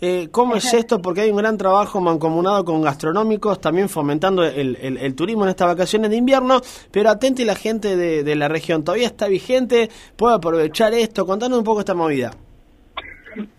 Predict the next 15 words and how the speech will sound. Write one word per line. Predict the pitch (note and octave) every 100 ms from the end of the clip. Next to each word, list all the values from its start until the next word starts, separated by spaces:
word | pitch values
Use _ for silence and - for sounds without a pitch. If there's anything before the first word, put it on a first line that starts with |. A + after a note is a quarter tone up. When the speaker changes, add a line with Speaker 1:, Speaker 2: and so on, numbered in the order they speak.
| - -
Speaker 2:
Sí, | E4 D#4+ -
sí, | C4+ A3
Leo, | G#3+ G3 F#3+
eh, | A3+
la | A#3+ B3+
idea | D4+ D4 C4+
es | C4+ -
un | C4+
café | B3+ A#3+ B3
pendiente. | A#3 G3+ G3+ A#3 C#4 F4 D#4+ -
Speaker 1:
A | A#2
ver. | C3+ - - - - _ _ - -
Speaker 2:
Eh, | A#3+ A#3 A3 G#3+ A#3
eso | A#3 B3
es, | A#3+